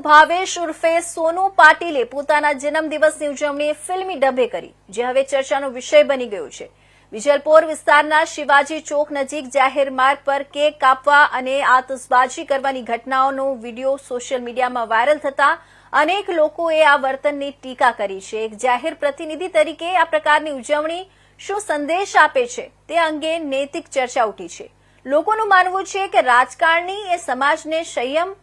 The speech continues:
શિસ્ત અને જવાબદારીનું ઉદાહરણ આપવું જોઈએ, પરંતુ આવી ફિલ્મી ઉજવણીથી પોતાનું પ્રદર્શન અને રસૂક બતાવવાનો ભાવ વધુ ઝળકતો જણાય છે. જાહેર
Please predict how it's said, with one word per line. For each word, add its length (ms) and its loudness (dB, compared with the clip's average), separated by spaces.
શિસ્ત 420 -6
અને 140 -8
જવાબદારીનું 800 0
ઉદાહરણ 460 0
આપવું 280 -6
જોઈએ, 300 -16
પરંતુ 360 4
આવી 240 6
ફિલ્મી 320 -4
ઉજવણીથી 580 -4
પોતાનું 440 -2
પ્રદર્શન 720 -2
અને 160 -2
રસૂક 640 -4
બતાવવાનો 640 6
ભાવ 320 10
વધુ 300 0
ઝળકતો 480 -4
જણાય 420 -8
છે. 140 -16
જાહેર 440 2